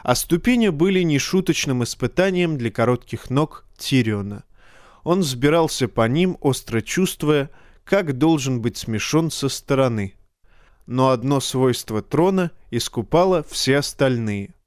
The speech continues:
Он был высок. По одну его сторону выстроились гвардейцы Ланнистеров в своих красных и львиных шлемах.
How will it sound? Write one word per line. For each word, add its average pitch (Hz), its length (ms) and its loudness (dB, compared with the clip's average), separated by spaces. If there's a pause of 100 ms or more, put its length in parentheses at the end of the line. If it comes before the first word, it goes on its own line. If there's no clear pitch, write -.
(280)
Он 160 280 2
был 127 320 0 (100)
высок. 117 640 -4 (600)
По 131 160 2
одну 175 240 0
его 190 220 0
сторону 180 640 0 (120)
выстроились 147 720 -2
гвардейцы 120 640 -2
Ланнистеров 156 640 0
в - 80 -14
своих 120 420 -4
красных 165 640 -2 (260)
и 123 100 -2
львиных 139 460 -2
шлемах. 107 720 -6